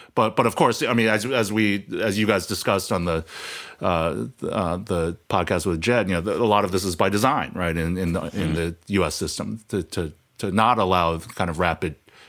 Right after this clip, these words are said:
Speaker 1: change. And so rapid change is certainly possible in China, for better or for worse, right? You know,
Speaker 2: Right.
Speaker 1: it can, it can change in pretty dark directions too. If you think of, like, Cultural Revolution times and,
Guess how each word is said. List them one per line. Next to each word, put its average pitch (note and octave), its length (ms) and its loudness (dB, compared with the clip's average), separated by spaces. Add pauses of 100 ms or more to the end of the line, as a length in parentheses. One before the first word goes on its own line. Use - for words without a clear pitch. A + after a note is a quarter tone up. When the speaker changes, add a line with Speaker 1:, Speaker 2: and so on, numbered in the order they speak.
Speaker 1:
change. D#2 440 -2
And G2 160 -2
so A#2 100 2
rapid G#2+ 320 2
change G#2 280 2
is E2+ 100 0
certainly F#2+ 280 0
possible F2+ 600 0
in D#2 80 -4
China, E2 440 -2 (640)
for A#2+ 140 2
better G2 240 4
or - 40 0
for F2+ 160 0
worse, - 420 0
right? E2 360 -4
You G#2+ 140 -2
know, D#2+ 80 -2
Speaker 2:
Right. D#2 100 -2
Speaker 1:
it F#2 120 -4
can, E2 380 -4
it F#2 80 -6
can E2 140 -4
change E2 320 -4
in D#2+ 240 -6 (340)
pretty F2 200 -2
dark F#2 320 0
directions D#2+ 460 -4
too. G2 200 0
If D#2 80 -6
you E2 80 -4
think E2+ 180 -4
of, E2 100 -6
like, F2+ 200 -4
Cultural F2+ 320 -4
Revolution E2 500 -4
times E2 460 -4
and, A2 100 -6